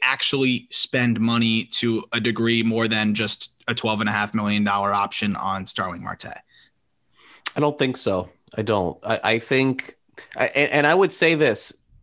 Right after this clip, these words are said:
Speaker 2: What I, what I think that you have to ask yourself a little bit is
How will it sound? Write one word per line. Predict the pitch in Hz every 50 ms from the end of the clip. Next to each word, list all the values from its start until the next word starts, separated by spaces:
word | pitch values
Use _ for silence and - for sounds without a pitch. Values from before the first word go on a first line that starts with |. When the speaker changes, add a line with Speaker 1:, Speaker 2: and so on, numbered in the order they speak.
| _ _ _ _ _ - - - _ - - - _ _ _ _ _ _ -
Speaker 2:
What | 135 135 - - 127 139 131
I, | 127
what | - 139 131
I | 123 135
think | - 190 190 208 -
that | 165
you | 123 131 131
have | 139 139 131 -
to | 139 -
ask | - 120 123 120 -
yourself | - 117 - - 113 107 107 -
a | 110
little | 104 110 113 110 110
bit | 101 104 104 95 90 85 - - _ _ _ _ _ _ _ _ _
is | - 117 113 110 107 107 107 107 104 104 107 110 - - -